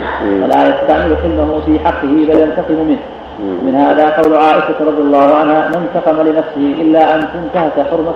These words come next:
Speaker 2: الله فينتقم لله بها."
Speaker 1: مم.
Speaker 2: قال: "فيستفاد من هذا أن الحلم ليس محمودا مطلقا كما أن الجود مطلقا، وقد قال تعالى في وصف الصحابة".
Speaker 1: يعني كل شيء محله، الحلم في محله مطلوب، والجود في محله مطلوب،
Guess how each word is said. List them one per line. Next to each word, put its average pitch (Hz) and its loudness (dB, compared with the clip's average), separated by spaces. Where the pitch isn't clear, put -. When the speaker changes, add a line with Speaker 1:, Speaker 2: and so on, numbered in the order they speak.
Speaker 2:
الله 156 2
فينتقم 156 0
لله 147 4
بها." 151 4
Speaker 1:
مم. 98 -2
Speaker 2:
قال: 135 4
"فيستفاد 156 2
من 156 -2
هذا 143 0
أن 147 0
الحلم 147 -2
ليس 151 2
محمودا 165 -4
مطلقا 143 0
كما 156 2
أن 156 0
الجود 156 2
مطلقا، 151 0
وقد 135 -2
قال 139 2
تعالى 156 4
في 156 0
وصف 165 -2
الصحابة". 147 2
Speaker 1:
يعني 156 8
كل 208 4
شيء 151 6
محله، 123 6
الحلم - 4
في 139 6
محله 131 6
مطلوب، 123 4
والجود 117 6
في 127 8
محله 117 6
مطلوب، 110 4